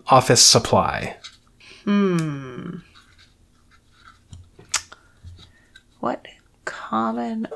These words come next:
Speaker 2: office supply?
Speaker 1: I can give you a hint if you need a hint.
Speaker 2: Yeah, give me a hint.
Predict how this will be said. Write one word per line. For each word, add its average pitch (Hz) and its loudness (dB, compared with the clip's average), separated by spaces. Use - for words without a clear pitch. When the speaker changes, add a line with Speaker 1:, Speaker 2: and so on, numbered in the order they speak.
Speaker 2:
office 175 -8
supply? - -10
Speaker 1:
I 123 4
can 113 0
give 120 4
you 113 6
a 101 2
hint - -6
if - -14
you - -8
need - -8
a - -10
hint. - -12
Speaker 2:
Yeah, 190 6
give 180 4
me 180 4
a 170 2
hint. - -4